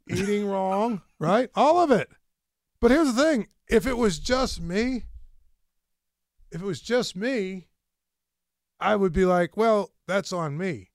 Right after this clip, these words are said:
Speaker 2: But I know, you know, probably nine out of ten of my, the people that I know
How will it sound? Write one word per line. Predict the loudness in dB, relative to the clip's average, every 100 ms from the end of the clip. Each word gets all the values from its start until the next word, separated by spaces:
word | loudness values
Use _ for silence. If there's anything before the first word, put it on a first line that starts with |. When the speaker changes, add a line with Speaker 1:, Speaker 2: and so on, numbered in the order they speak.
| _ _ _ _ _ _ _ -6
Speaker 2:
But | -6 -6 _ _ _ _ _ _ _
I | -6 -2
know, | 0 2 0 -2 -8 -20 _ _ _ _ _ -10
you | -10
know, | -10 -14 _
probably | -2 0 0 -2 -6
nine | -4 -4 -2
out | -4 -4
of | -8 -8
ten | -4 -4 -6 -12 _ _ _ _ _ _ -10
of | -6
my, | -4 -4 -4
the | -4
people | -4 -4 -4
that | -4
I | -4
know | -4 -2 -4 -6